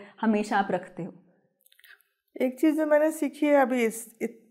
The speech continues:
Speaker 2: इस पूरे अपना, मैं ना कहना चाहूँगी, अ, यात्रा में अपनी, कि सबको अपना बनाना।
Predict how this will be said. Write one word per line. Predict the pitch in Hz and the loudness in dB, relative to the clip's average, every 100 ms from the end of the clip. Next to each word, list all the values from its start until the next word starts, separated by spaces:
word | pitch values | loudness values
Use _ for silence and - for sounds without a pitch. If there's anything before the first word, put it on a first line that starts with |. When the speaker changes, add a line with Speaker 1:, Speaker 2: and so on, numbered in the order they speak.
| _ | _
Speaker 2:
इस | 226 - | -14 -10
पूरे | - 269 285 | 0 4 4
अपना, | 262 262 247 | 4 2 0
मैं | 233 | 2
ना | 233 | 0
कहना | 226 208 196 | 0 -4 -4
चाहूँगी, | 196 180 180 190 220 | -6 -6 -6 -6 -8
अ, | 277 277 - - - | -10 -10 -8 -8 -8
यात्रा | 185 190 185 - 247 | 2 2 2 2 2
में | 220 190 | 2 -2
अपनी, | 180 196 247 - _ _ - - _ _ _ | -6 -10 -10 -14 _ _ -20 -20 _ _ _
कि | 311 | -4
सबको | 320 285 285 - | 0 -2 -2 2
अपना | 370 - 269 269 | 2 4 0 2
बनाना। | 208 175 143 - - - | 2 -2 -8 -12 -16 -20